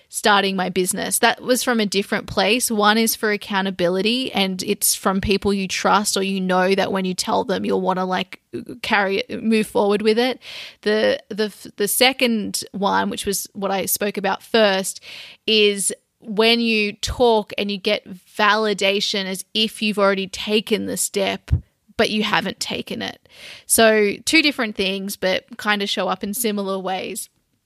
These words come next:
Anyway, so here I am. I finally arrive at the airport.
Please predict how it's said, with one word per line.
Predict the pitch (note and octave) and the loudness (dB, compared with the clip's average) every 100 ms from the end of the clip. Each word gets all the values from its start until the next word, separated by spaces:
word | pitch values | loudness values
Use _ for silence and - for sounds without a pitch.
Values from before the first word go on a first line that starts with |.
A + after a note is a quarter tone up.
| _ _ _ - - | _ _ _ -8 0
Anyway, | B3+ B3+ G#3 F#3+ G3+ | 4 4 4 0 0
so | A#3 | -2
here | A#3 C4+ C4 | 2 4 6
I | |
am. | C4 G3 G3 G3 | 6 4 2 -2
I | G#3+ | -4
finally | - A3+ A#3+ A#3 | 2 2 4 0
arrive | A3+ G#3 G3+ | 0 2 2
at | G3+ | 0
the | - - | -6 -6
airport. | G3+ - G3+ F#3 F#3 | -2 0 2 2 -2